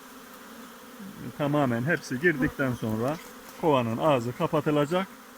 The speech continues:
uygun bir yere konulacak ve artık bu arı, e, yeni bir kovan koloni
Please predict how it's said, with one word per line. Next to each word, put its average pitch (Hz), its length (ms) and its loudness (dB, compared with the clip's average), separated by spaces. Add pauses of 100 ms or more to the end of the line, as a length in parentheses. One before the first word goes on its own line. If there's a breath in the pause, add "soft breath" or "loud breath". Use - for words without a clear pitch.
(580)
uygun 170 360 2
bir 131 80 4
yere 143 300 4 (960)
konulacak 143 560 2 (280)
ve 135 100 4
artık 151 440 2 (260)
bu 143 220 2
arı, 147 300 6 (1000)
e, 104 40 -4 (240)
yeni 143 300 2
bir 147 160 2 (1160)
kovan 127 380 4 (840)
koloni 143 420 6